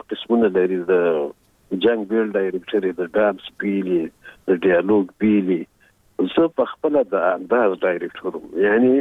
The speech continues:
زه په دې باندې پوهېدلم چې دا خبره یا دا حرکت څنګه وشي. اگر چې ډایرکټر باید په کامره هم پوه شي، په کا-، خو په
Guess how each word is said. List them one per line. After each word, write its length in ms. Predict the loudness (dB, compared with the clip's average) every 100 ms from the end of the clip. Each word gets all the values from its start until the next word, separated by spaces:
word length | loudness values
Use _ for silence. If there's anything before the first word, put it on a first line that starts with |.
| 0
زه 60 | -4
په 160 | -2 0
دې 140 | 0 2
باندې 260 | 0 -2 -6
پوهېدلم 420 | -4 -2 0 0 0 -2
چې 80 | -6 -2
دا 120 | -2
خبره 500 | -2 -6 0 0 2
یا 160 | 0 0
دا 160 | 0 0
حرکت 400 | -4 -8 -4 -4 -2
څنګه 220 | 0 2
وشي. 400 | 2 0 -6 -6 -8 _ -18 -18 -16 -2 0
اگر 200 | 2 -2
چې 400 | -2 0 2 2
ډایرکټر 400 | 0 -2 -2 -2 2
باید 160 | 0 0
په 80 | -6
کامره 400 | -4 -2 0 0
هم 80 | -2 -4
پوه 140 | -4 -4
شي، 120 | -8
په 160 | -8 -10
کا-، 960 | -8 -8 -8 _ -20 -20 _ -2 0 0
خو 160 | 0 2 2
په 220 | -2 -6